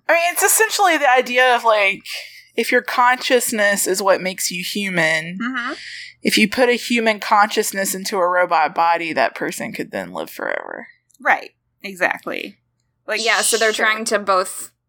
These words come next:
Speaker 3: like, duplicate consciousness and, and create new consciousness while also actually, like,
Speaker 2: replicating human,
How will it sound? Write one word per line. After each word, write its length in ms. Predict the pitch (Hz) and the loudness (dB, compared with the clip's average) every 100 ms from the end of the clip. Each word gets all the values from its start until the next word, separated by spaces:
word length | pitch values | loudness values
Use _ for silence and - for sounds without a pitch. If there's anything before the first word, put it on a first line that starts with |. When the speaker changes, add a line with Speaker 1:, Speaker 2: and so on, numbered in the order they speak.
| _ | _
Speaker 3:
like, 300 | 202 190 190 | 0 0 0
duplicate 800 | 180 180 180 190 190 208 190 - - - _ _ - | -2 0 2 0 2 2 4 2 -2 -20 _ _ -4
consciousness 800 | 185 180 196 190 208 196 190 - | 0 0 0 0 0 2 2 2
and, 440 | - 95 92 180 - _ _ _ _ - | 0 -2 -2 -6 -10 _ _ _ _ -4
and 320 | - 180 185 - | -2 -2 -4 -10
create 580 | - 180 175 175 - | -4 -2 0 -2 -4
new 240 | 190 180 180 | -6 -6 -4
consciousness 840 | 214 196 208 208 208 202 202 - | 0 0 0 -4 -4 0 0 0
while 320 | 180 185 190 | 0 0 2
also 500 | - 180 185 - 98 - | 2 0 0 0 -2 0
actually, 600 | 95 - 98 101 82 85 | 0 -2 -8 -8 -6 -4
like, 260 | - 147 | -2 -2
Speaker 2:
replicating 560 | 180 170 180 180 170 160 | 0 -2 -4 -8 -10 -10
human, 280 | 175 151 | -12 -14